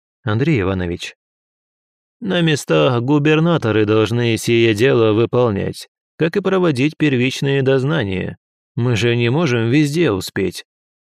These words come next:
развел руками Ушаков. Я на это ничего не ответил. Просто не стал ему говорить, что проще всего в каждой губернии отделение открыть.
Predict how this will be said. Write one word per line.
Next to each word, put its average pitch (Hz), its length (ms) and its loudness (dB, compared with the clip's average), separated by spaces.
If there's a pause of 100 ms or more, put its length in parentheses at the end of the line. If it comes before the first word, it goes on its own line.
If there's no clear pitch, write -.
(180)
развел 113 440 0
руками 101 520 -2
Ушаков. 101 760 -6 (760)
Я 113 200 -2
на 156 200 2
это 147 140 -2
ничего 143 400 -2
не 101 120 -2
ответил. 92 580 -6 (480)
Просто 165 340 -2
не 156 140 2
стал 156 300 -2
ему 98 240 -2
говорить, 104 420 -2
что 104 240 -2
проще 107 340 -4
всего 123 400 -2
в - 80 -16
каждой 107 380 -2
губернии 110 640 -2 (180)
отделение 110 800 0
открыть. 98 560 -8